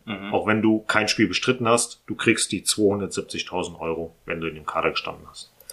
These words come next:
Speaker 2: So. Und die deutsche Nationalmannschaft hat schon gesagt, äh, dadurch, dass das jetzt so geregelt ist, gibt's von uns keine Prämie und fertig. Ihr kriegt keine Extra-Prämie, sondern die Prämie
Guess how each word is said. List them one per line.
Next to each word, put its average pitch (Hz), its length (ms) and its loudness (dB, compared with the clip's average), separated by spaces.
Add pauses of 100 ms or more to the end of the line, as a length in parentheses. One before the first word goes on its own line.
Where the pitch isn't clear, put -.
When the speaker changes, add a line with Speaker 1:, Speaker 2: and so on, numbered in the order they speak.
(680)
Speaker 2:
So. - 260 -6 (140)
Und 98 240 -2
die 90 140 0
deutsche 107 560 8
Nationalmannschaft 101 680 4
hat - 120 2
schon 95 140 0
gesagt, 95 720 0
äh, 101 280 -2 (720)
dadurch, 104 260 8
dass - 160 6
das 104 120 4
jetzt 104 180 8
so 101 100 6
geregelt 143 400 6
ist, - 340 0 (1600)
gibt's - 220 6
von 104 120 4
uns 110 200 2
keine 87 220 0
Prämie 123 400 6 (580)
und 85 100 -10
fertig. - 340 -10 (680)
Ihr 95 120 -2
kriegt - 220 0
keine 98 220 6
Extra-Prämie, 120 760 6
sondern 92 460 2 (300)
die 92 80 -2
Prämie 117 560 6